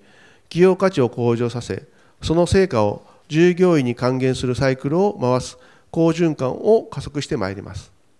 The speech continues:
こちらでは、四つの人材戦略に基づく施策例の一部をご紹介いたします。人員の増強、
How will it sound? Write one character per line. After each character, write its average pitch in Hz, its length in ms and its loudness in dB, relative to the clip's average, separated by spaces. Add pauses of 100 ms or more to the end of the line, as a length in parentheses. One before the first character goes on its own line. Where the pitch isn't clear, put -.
(1400)
こ 160 80 -2
ち 165 100 0
ら 170 100 6
で 165 100 4
は、 107 320 2 (260)
四 147 160 4
つ 214 200 -6
の 175 300 4
人 135 160 0
材 143 180 2
戦 147 200 2
略 117 200 -2
に 110 80 -4
基 107 40 -4 (120)
づ 113 140 -2
く - 200 -20 (280)
施 147 140 -2
策 165 220 -2
例 147 180 4
の 175 200 2
一 131 200 -4
部 139 100 2
を 185 80 4
ご 131 100 -2
紹 113 160 0
介 131 160 -4
い - 20 -12
た 101 120 -8
し - 100 -16
ま 90 100 -14
す。 - 180 -18 (1200)
人 180 400 0
員 180 100 2
の 175 120 4
増 151 240 4
強、 143 440 0